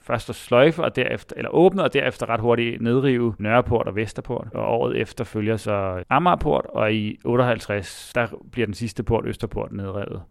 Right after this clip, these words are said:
Og det er jo nærmest lidt a la Berlinmuren, at folk er virkelig så forbitret på de her porte, så de splitter dem ad, var jeg lige vil sige, og byggematerialerne bliver hurtigt brugt andre steder.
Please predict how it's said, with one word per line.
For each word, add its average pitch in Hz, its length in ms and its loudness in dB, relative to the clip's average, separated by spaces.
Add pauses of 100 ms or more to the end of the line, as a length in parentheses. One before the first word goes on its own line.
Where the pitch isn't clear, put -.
Og 110 120 0
det 110 80 -2
er 113 80 4
jo 139 60 6
nærmest 110 300 4
lidt 117 140 2
a 110 60 6
la 110 80 2
Berlinmuren, 104 500 -2
at 98 80 -6
folk 123 300 2
er - 120 0
virkelig 117 320 0
så 113 140 -4
forbitret 117 560 -4
på 107 100 -4
de 98 120 -8
her 107 80 -6
porte, 117 360 0
så 107 120 -6
de 92 300 -12
splitter 110 300 2
dem 104 120 -2
ad, 98 140 0
var 104 80 0
jeg 101 60 0
lige 101 60 -4
vil 98 80 -4
sige, 101 420 -8
og - 140 -8
byggematerialerne 101 1120 -6
bliver 90 200 -8
hurtigt 107 240 -2
brugt 98 260 -6
andre 123 220 -6
steder. 104 340 -6